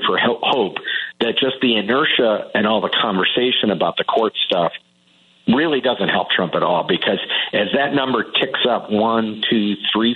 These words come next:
four points at a time, uh, over the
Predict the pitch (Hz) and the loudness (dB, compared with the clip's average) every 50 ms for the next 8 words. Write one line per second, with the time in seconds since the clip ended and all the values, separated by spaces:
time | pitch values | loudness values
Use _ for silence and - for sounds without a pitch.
0 | - - 117 110 110 104 - - 113 113 104 98 - - 95 - 92 - - - | 0 0 0 2 2 0 0 -2 -2 -2 -2 0 0 0 2 0 0 0 0 0
1 | 110 120 110 92 85 - - - 170 - - - - - - - - - - - | 0 0 2 0 0 -2 -4 -6 -12 -10 -6 -6 -6 -6 -8 -14 -20 -20 -20 -20
2 | - - - 110 104 98 90 - - 120 120 123 120 131 127 123 135 | -12 -4 -2 0 2 2 0 0 0 0 0 2 2 0 0 0 0